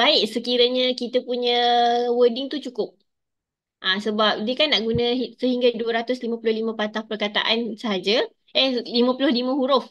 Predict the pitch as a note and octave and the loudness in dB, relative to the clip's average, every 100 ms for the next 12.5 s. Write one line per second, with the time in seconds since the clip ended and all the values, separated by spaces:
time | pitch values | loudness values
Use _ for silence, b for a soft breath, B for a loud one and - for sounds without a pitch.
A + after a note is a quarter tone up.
0 | _ A3+ G#3+ G#3 G#3+ C#4+ G#4+ B B B | _ -6 -4 -2 -2 -4 -6 B B B
1 | B G3+ G#3+ A3 A#3+ D#4+ C#4 C4 C4 D4+ | B -2 0 0 0 -2 -4 -2 -2 -2
2 | D4 B3+ - A3+ B3 A#3+ A#3+ A#3 G3+ G3 | -6 -4 -4 -2 -2 -2 2 2 2 -4
3 | G#3+ C#4+ B3+ B3+ B3+ B3 B3 B3 B3 A#3 | -4 -6 -4 -2 2 4 4 2 0 -6
4 | _ G#3 G#3 G3+ A3 A3 - _ - B3 | _ -8 -6 -6 -6 -6 -10 _ -2 0
5 | B3+ D4 - A3+ A3+ A3+ B3 A3 B3 C4+ | 2 0 2 0 0 0 -2 -2 -2 0
6 | A3+ G#3+ G#3+ G#3 A3 A3+ G#3+ G#3+ F#3 F3+ | 0 2 2 2 0 0 0 2 0 -2
7 | B B B B - D4+ D4 F4 F4 C4 | B B B B -4 -4 0 0 0 -4
8 | A3 A3 G#3+ A3+ - D4+ D4+ E4+ C4+ B3+ | -4 -4 -4 -6 -2 -2 -2 -6 -4 -2
9 | B3 A#3+ B3 A#3+ A3+ A3+ A#3+ A#3+ A3+ A3 | -2 -2 0 0 2 0 0 -2 -2 -2
10 | A3 G#3+ G#3+ G#3+ A3 G3+ G3+ G3+ G3+ G3+ | 0 0 0 0 -2 -4 -6 -4 -4 -2
11 | G3+ A3+ D#4+ A4+ _ B B - A#3 B3+ | -2 0 -2 -4 _ B B -4 -2 0
12 | D#4 C#4+ B3+ B3 A#3 | -2 -2 -2 -2 -2